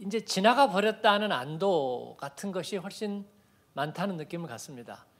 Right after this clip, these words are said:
어, 지나갔어요. 그냥 다행스럽게 지나갔다. 그 말을 우리는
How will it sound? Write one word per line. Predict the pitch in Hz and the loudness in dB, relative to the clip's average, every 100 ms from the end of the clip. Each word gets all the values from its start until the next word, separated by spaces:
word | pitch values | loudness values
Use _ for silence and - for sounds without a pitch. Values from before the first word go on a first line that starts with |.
| _ _ - | _ _ -20
어, | - 135 - _ _ _ _ _ _ _ _ _ _ - | -20 -20 -20 _ _ _ _ _ _ _ _ _ _ -6
지나갔어요. | 214 254 170 139 175 127 110 - | -2 -2 -2 -4 -4 -4 -6 -12
그냥 | 165 156 | -12 -8
다행스럽게 | - 208 254 277 247 247 - 226 | -2 2 2 2 2 0 2 0
지나갔다. | 202 190 165 139 - 143 127 | 2 4 4 0 0 -2 -2
그 | - | -2
말을 | 190 202 220 | 2 4 4
우리는 | 185 208 196 | 0 -2 -2